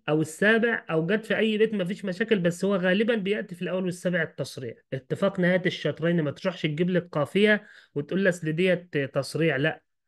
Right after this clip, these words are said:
ده اسمه حرف الروي. تمام؟ <clears throat> السجع لا يأتي في الشعر، السجع لا يأتي إلا في النثر. أهو السجع نثر،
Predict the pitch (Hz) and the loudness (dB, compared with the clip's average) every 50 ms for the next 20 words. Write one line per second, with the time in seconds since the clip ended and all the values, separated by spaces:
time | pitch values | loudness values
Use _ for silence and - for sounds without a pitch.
0 | _ _ _ 147 165 170 180 165 147 156 170 170 - - 156 139 135 135 135 131 | _ _ _ -2 -2 0 0 -4 -2 -2 -4 -4 -4 -4 -4 -2 0 -2 0 -2
1 | 120 113 - _ _ _ _ _ _ _ _ _ _ _ _ _ _ - 135 139 | -4 -6 -8 _ _ _ _ _ _ _ _ _ _ _ _ _ _ -4 2 4
2 | 160 190 220 233 214 - - _ _ _ _ _ _ _ _ _ _ _ _ _ | 6 6 6 4 0 -4 -10 _ _ _ _ _ _ _ _ _ _ _ _ _
3 | _ _ _ _ _ _ _ _ _ - 156 - 165 - 143 135 131 - _ _ | _ _ _ _ _ _ _ _ _ 2 2 4 4 2 0 -4 -8 -12 _ _
4 | - 151 151 - - - - 196 220 190 190 175 170 175 170 165 165 190 - - | -2 -2 -2 -2 -6 -2 0 2 2 2 4 4 4 6 6 6 6 4 2 0
5 | - - 185 175 - 160 - - - 165 135 107 - - - _ _ _ _ - | -2 -4 -4 -4 -4 -6 -8 -4 -2 -2 -2 -2 -6 -14 -20 _ _ _ _ -6
6 | 143 139 - - - - 185 196 196 165 147 156 135 127 135 135 120 - - 131 | -6 -6 -6 -14 -2 2 4 4 4 2 0 -4 -4 -2 -2 -2 -4 -2 0 0
7 | 143 139 135 147 180 196 - 185 - - - - 196 196 196 196 185 170 - 160 | 2 4 4 4 4 4 2 0 -2 -4 -2 -2 -2 0 0 0 -2 -2 -2 -4
8 | 151 143 143 139 135 - 139 139 117 120 127 - - - - - 180 214 196 190 | -4 -2 -4 -4 -6 -8 -10 -10 -8 -8 -8 -10 -10 -14 -2 0 2 2 2 0
9 | 202 180 185 185 _ _ _ _ _ _ _ - 147 147 127 - - - - - | -4 -6 -8 -12 _ _ _ _ _ _ _ -2 -2 -2 -2 -4 -12 -20 -20 -20